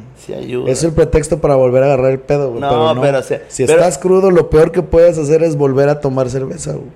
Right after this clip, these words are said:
Speaker 1: Ah,
Speaker 2: O
Speaker 1: que
Speaker 2: lo que sea que hayas tomado
Speaker 1: Oye,
Speaker 2: anoche,
Speaker 1: pero
Speaker 2: güey.
Speaker 1: sí, por ejemplo, no, no cerveza, porque en realidad la cerveza sola no me, bueno, a mí no me pasa el otro día, güey.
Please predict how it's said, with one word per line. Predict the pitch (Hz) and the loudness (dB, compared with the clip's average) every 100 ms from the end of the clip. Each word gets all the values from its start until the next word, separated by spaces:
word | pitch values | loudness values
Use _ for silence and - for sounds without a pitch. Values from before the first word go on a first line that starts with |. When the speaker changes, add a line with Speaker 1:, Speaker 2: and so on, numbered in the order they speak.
| - - | -20 -8
Speaker 1:
Ah, | - 190 220 | -2 0 0
Speaker 2:
O | 127 | 0
Speaker 1:
que | 120 | -2
Speaker 2:
lo | 110 | -4
que | 110 | -4
sea | 113 135 | -2 -2
que | 135 | 0
hayas | 131 131 - | 0 0 -2
tomado | 117 127 | -4 0
Speaker 1:
Oye, | 143 135 | 0 0
Speaker 2:
anoche, | 113 131 | 0 2
Speaker 1:
pero | 127 127 113 | 2 2 -2
Speaker 2:
güey. | 110 | -2
Speaker 1:
sí, | 151 | -2
por | 120 143 | 0 0
ejemplo, | 143 175 156 | 0 0 -2
no, | 127 139 | 0 -2
no | 127 139 | 0 -2
cerveza, | 175 170 175 | 0 0 0
porque | 147 120 | -2 -4
en | |
realidad | 113 110 117 | -4 -2 0
la | 131 | 0
cerveza | 135 120 123 | -2 -4 -4
sola | 120 135 131 113 - - | -2 -2 -2 -4 -18 -12
no | 107 117 | -6 -4
me, | 113 | -4
bueno, | 107 147 | -4 -4
a | 127 | -4
mí | |
no | 131 | -6
me | 147 | -6
pasa | - 117 113 | -4 -6 -6
el | |
otro | 107 113 | -8 -8
día, | 135 180 | -6 -6
güey. | 127 | -6